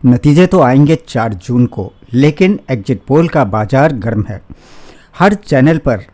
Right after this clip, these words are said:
हर अखबारों में एग्जिट पोल के आंकड़े फ्लैश हो रहे हैं। हो सकता है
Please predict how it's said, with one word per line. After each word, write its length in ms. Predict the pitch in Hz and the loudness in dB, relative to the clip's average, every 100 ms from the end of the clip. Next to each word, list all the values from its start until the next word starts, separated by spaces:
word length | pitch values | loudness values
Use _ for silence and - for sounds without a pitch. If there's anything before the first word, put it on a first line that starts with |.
| _ - | _ -4
हर 180 | 180 208 - | -4 -4 -8
अखबारों 380 | 123 123 123 143 | -4 0 2 4
में 220 | 135 113 - - | 4 0 -8 -6
एग्जिट 360 | 139 131 170 - 143 | -4 -2 -6 -6 -2
पोल 220 | 139 139 | 0 0
के 260 | 143 113 - _ _ - | 0 -4 -4 _ _ -4
आंकड़े 280 | 240 - 208 | -2 0 0
फ्लैश 420 | - 113 117 - | -2 -4 -4 -2
हो 100 | 139 | 0
रहे 200 | 127 127 | 2 0
हैं। 260 | 104 113 - - _ - 220 | -2 -8 -16 -20 _ -4 0
हो 80 | |
सकता 300 | 226 185 - | 0 0 -4
है 240 | 110 160 | -4 -6